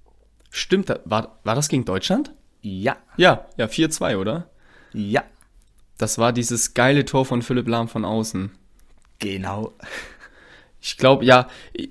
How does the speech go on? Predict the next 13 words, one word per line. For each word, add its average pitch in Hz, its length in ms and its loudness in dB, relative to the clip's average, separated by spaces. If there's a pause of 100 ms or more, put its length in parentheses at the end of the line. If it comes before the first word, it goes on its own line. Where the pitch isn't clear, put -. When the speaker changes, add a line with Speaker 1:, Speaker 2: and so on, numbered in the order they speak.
(400)
Speaker 1:
das 139 140 -2
erste, 170 220 0
was 147 100 -2
mir 143 220 4
in 202 60 4
den 175 140 2
Sinn 147 340 -2
käme, 143 420 0
wäre, 139 180 0
glaub 131 180 -2
ich, 131 60 -6
tatsächlich 151 440 -4
Südafrika. 117 840 -6